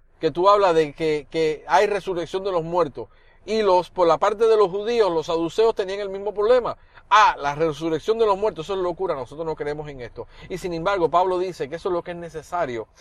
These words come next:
para que sea salvo, que es la resurrección de los muertos, dice, la evidencia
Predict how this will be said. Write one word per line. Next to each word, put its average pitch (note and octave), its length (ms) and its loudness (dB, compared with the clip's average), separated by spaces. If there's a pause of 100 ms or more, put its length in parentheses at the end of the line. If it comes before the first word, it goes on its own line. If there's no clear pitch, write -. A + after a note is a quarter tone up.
(360)
para D#3 200 4
que C#3 180 -8
sea F#3 220 -2
salvo, D#3+ 440 -2
que D3 100 -6
es D#3+ 80 -4
la F3 140 -4
resurrección C#3+ 580 -10
de A3+ 80 0
los G3+ 140 -4
muertos, F3+ 460 -10 (280)
dice, E3+ 320 -4
la D3 160 0
evidencia C#3+ 720 -8